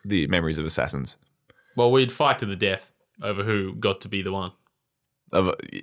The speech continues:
Speaker 1: who had the best counter abilities. 'Cause count-, countering is, is how you win as an assassin.
Speaker 2: I'm good at countering.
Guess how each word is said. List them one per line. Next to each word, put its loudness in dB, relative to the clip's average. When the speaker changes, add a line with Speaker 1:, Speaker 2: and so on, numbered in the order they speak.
Speaker 1:
who 6
had 4
the 0
best 2
counter 2
abilities. -2
'Cause -2
count-, 2
countering 2
is, -2
is -4
how 2
you 4
win 2
as 0
an -4
assassin. -4
Speaker 2:
I'm 2
good 2
at 0
countering. -2